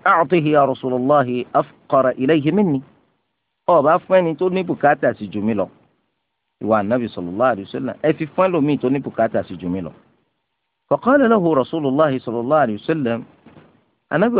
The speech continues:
sallallahu alayhi wa sallam wá sọ fún pé, "Khudhu fatamawwalah."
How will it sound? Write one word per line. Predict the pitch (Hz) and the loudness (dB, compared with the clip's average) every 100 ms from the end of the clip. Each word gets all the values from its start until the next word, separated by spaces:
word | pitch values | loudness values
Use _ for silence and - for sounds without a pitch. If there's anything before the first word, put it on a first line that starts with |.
| 165 | 0
sallallahu | 151 147 160 180 | 0 -4 0 0
alayhi | 143 127 | -2 -4
wa | |
sallam | 165 151 | 0 2
wá | 135 139 | 2 0
sọ | 131 | -2
fún | 123 123 | -4 -4
pé, | 135 135 | -2 -2
"Khudhu | - 202 240 135 151 175 - - - | -2 -2 0 0 2 0 -2 -8 -4
fatamawwalah." | 135 139 131 123 120 165 151 | -2 2 4 2 2 2 2